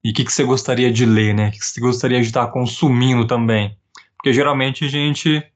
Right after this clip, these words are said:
vai pra aquela, né, de, pô, eu vou escrever histórias que,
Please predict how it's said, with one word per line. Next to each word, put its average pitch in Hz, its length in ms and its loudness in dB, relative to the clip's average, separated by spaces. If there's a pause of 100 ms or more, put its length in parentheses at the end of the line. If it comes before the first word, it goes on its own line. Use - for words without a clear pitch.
(420)
vai 127 260 0
pra 135 180 -2
aquela, 131 440 -2
né, 123 240 -2
de, 113 420 0
pô, 135 80 -2
eu 127 80 2
vou 123 80 0
escrever 123 840 0
histórias 143 800 0
que, 135 520 -4